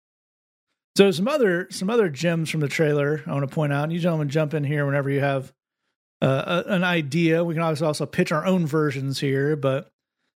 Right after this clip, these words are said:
so they mentioned, so the trailer goes from, "You, you were making a movie about hating Christians, harumph, harumph."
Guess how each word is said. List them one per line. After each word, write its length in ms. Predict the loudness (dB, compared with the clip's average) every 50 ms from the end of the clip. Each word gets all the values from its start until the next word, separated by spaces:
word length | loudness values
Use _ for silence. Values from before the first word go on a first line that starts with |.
| _ _ 4
so 120 | 4 4
they 120 | 4 4
mentioned, 480 | 2 0 -2 -2 -2 -2 -2 -2 -2 -2
so 80 | -2 -2
the 80 | -2
trailer 240 | 0 2 2 2 2
goes 220 | 0 -2 -2 -2
from, 200 | -2 -2 -2 -2
"You, 120 | -2 -2 -4
you 260 | -4 -2 0 0 2
were 140 | 4 4 4
making 280 | 4 2 2 2 0
a 60 | 0 2
movie 300 | 4 2 2 2 0 0
about 240 | 0 0 0 0
hating 260 | 0 0 0 0 -2 -2
Christians, 540 | -2 -2 -2 -2 0 0 0 0 -2 -2
harumph, 300 | 0 2 2 2 0 -2
harumph." 440 | -2 -4 -2 -2 -2 -2 -4 -6 -12